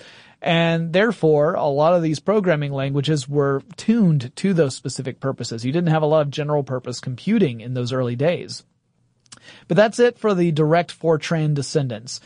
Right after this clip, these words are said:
We'll talk about cobol just really briefly. Uh, like Fortran, cobol would evolve over time. There were versions like cobol sixty-one, ansi cobol seventy-four,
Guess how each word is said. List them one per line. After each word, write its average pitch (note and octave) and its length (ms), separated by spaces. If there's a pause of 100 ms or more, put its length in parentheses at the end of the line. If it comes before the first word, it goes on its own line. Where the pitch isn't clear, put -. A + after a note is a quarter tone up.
(280)
We'll E3 200
talk F#3+ 280
about E3+ 320
cobol D3 460
just C#3 240
really D#3+ 260
briefly. C#3+ 540
Uh, C3+ 280
like E3 320
Fortran, E3+ 500
cobol D#3 460
would C#3+ 120
evolve C#3 360
over D3 220
time. C3+ 440
There D3+ 120
were C3+ 120
versions C#3 440
like B2+ 180
cobol C3+ 420
sixty-one, D#3+ 880 (300)
ansi D3+ 520
cobol B2+ 440
seventy-four, D#3+ 800